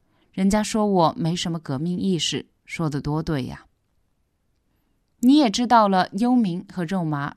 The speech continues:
全都不合我的心意，还有什么呢？我看我不要废话了，别人知道了要笑话的。王先生给李银河写情书，胡扯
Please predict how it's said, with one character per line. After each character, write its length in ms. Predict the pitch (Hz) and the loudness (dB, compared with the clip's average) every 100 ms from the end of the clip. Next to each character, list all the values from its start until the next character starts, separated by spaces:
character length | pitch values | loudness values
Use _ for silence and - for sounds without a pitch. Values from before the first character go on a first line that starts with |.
| - | -12
全 240 | - 156 | -8 -6
都 120 | 165 202 | -4 -4
不 140 | 202 | -6
合 180 | - 151 | -6 -6
我 140 | 147 | -6
的 80 | - | -8
心 300 | - 170 180 | -6 -4 -4
意， 260 | 170 - - _ _ _ _ | -4 -8 -12 _ _ _ _
还 260 | - 202 214 | -6 -2 2
有 180 | 254 170 | 0 0
什 160 | 165 | -4
么 140 | 147 156 | -4 -6
呢？ 220 | 156 - _ _ _ _ _ _ _ _ - | -8 -12 _ _ _ _ _ _ _ _ -4
我 140 | 196 | -4
看 440 | 220 254 233 214 - | 2 2 2 -2 -8
我 160 | 165 | -8
不 180 | 160 151 | -6 -4
要 120 | 160 | -4
废 220 | 160 185 165 | -4 -6 -4
话 300 | 170 151 131 | 0 0 0
了， 180 | 113 _ _ _ _ - | -6 _ _ _ _ 0
别 200 | 185 190 | 2 2
人 200 | 214 185 | 0 -2
知 200 | 196 180 | -2 0
道 240 | 175 156 | 0 0
了 240 | 147 - - | -2 -6 -10
要 140 | 156 | -8
笑 320 | - 185 139 | -6 -4 -6
话 200 | - 123 | -4 -4
的。 180 | 123 - _ _ _ _ _ _ _ | -6 -12 _ _ _ _ _ _ _
王 220 | 170 196 | 2 2
先 300 | 247 285 277 | 2 0 -2
生 260 | 269 208 - _ | 0 -2 -4 _
给 140 | 175 | -4
李 160 | 170 160 | -2 -2
银 220 | 139 185 | -4 -6
河 200 | 196 185 | -4 -6
写 220 | 220 - | -4 -8
情 260 | - 151 147 | -6 -6 -6
书， 300 | - 160 151 _ _ | -2 -4 -4 _ _
胡 260 | - 220 254 | -8 -2 -2
扯 300 | - 185 | -2 -6